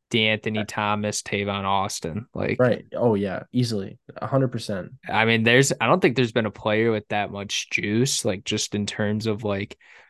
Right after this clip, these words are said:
Speaker 1: big
Speaker 2: No.
Speaker 1: playability since Saquon. Like, I think that's not crazy to say.
Speaker 2: That's not crazy to say at all. No. That's actually a great comparison.
Speaker 1: So, I mean, obviously two different, uh, skilled positions, but, like, an open,
Speaker 2: Right.
Speaker 1: open,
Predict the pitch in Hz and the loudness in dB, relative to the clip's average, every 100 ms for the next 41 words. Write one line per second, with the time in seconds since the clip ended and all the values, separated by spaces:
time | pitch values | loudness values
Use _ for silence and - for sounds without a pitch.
0 | - 113 117 135 139 139 143 147 165 - | 0 2 4 6 6 8 8 8 6 4
1 | 110 - 104 110 101 104 110 - 107 101 | -2 -2 -2 -4 -4 -4 -4 -4 -2 0
2 | 101 - 101 107 - 117 110 110 110 110 | 0 -2 0 0 0 -4 0 0 0 -2
3 | 104 104 104 104 101 104 - 107 104 104 | -2 0 0 0 -4 -4 -2 -2 -2 -2
4 | - _ - - 117 - 110 101 98 101 | -6 _ -20 -10 -8 -6 -6 -8 -10 -12
5 | - 107 107 107 - 110 107 110 _ _ | -10 -8 -8 -10 -8 -6 -8 -10 _ _
6 | _ _ _ _ _ _ - 123 127 110 | _ _ _ _ _ _ -10 -6 -4 -4
7 | - 98 107 101 - 98 104 101 - 104 | -4 -6 -6 -6 -8 -10 -8 -8 -8 -10
8 | - _ _ _ _ _ _ _ _ _ | -10 _ _ _ _ _ _ _ _ _
9 | - 95 95 98 - - 110 107 107 104 | -6 -4 -2 -6 -6 -2 2 4 4 4
10 | 104 - 98 - 101 95 98 98 - 90 | 2 0 -6 -6 -6 -6 -6 -8 -10 -12
11 | 85 85 - 135 131 123 113 107 - 107 | -10 -8 -2 0 0 -2 -2 -4 -4 -6
12 | - 98 101 98 101 101 95 - 127 139 | -4 -2 -2 -2 -2 -2 -2 0 4 4